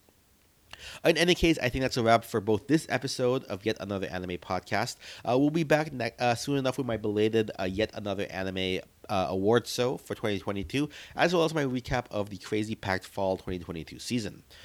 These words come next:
In the meantime, though, what anime movies from twenty twenty-two did you watch? Which films from twenty twenty-three are you excited to watch? Uh, and going back to the first half of this episode, are there any anime conventions you've gone to and which ones you're looking forward to for this year?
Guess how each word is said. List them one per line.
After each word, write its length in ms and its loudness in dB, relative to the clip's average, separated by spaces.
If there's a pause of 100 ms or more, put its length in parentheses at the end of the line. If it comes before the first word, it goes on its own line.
(240)
In 120 2
the 60 4
meantime, 300 2
though, 160 6
what 260 4
anime 280 -2
movies 280 0
from 100 -14
twenty 200 -4
twenty-two 400 -2
did 140 2
you 160 -6
watch? 400 0 (200)
Which 220 2
films 260 -4
from 120 -10
twenty 220 -6
twenty-three 400 -4
are 60 0
you 140 0
excited 340 -4
to 80 -8
watch? 400 6 (280)
Uh, 180 2
and 80 -10
going 260 0
back 280 6
to 80 2
the 60 4
first 300 0
half 160 2
of 60 -8
this 120 -6
episode, 520 -4
are 140 2
there 100 4
any 200 4
anime 260 2
conventions 500 0
you've 140 -4
gone 200 2
to 160 -6
and 100 -4
which 160 -4
ones 140 -6
you're 100 0
looking 220 -4
forward 300 -4
to 100 -10
for 140 -16
this 240 -12
year? 200 -14